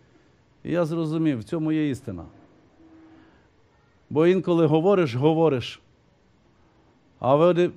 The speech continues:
а вони виходять. Думаю: «Господи, точно як я з свого того храму, в який я колись ходив». Що говорили? Та говорили добре. Ми знаємо,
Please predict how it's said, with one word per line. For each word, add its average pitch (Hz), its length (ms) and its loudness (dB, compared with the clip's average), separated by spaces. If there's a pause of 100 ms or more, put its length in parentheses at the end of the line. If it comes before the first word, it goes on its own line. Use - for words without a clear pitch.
(260)
а 143 120 -8
вони 165 260 -2
виходять. 151 640 -2 (1200)
Думаю: 131 300 -2
«Господи, 147 400 -2
точно 160 520 -4
як 135 280 -4
я 139 140 0
з - 160 -18
свого 120 420 -6 (840)
того 120 220 -4
храму, 135 400 -4
в 113 60 -8
який 120 240 -6
я 117 100 -4
колись 107 360 -10
ходив». 101 380 -10 (580)
Що 185 200 0
говорили? 170 640 0 (1080)
Та 135 100 -4
говорили 180 440 2
добре. 135 420 -2 (2000)
Ми 156 140 2
знаємо, 127 440 -2